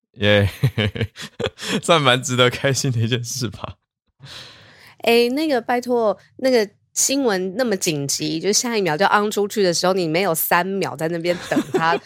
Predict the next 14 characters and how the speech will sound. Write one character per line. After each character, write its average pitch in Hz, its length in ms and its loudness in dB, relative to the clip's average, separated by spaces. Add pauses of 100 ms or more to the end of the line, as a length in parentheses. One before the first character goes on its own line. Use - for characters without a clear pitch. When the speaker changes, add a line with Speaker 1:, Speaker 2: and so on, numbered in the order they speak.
(160)
Speaker 2:
动 190 220 2
画 180 220 0
跑 - 420 -4
完， 139 200 -4 (180)
Speaker 1:
<laughs> - 180 -14
Speaker 2:
然 190 120 4
后 220 100 4
你 202 120 0
还 175 100 2
要 190 140 6
找 190 180 0
到 180 200 4
叉 180 340 2
叉， 165 340 0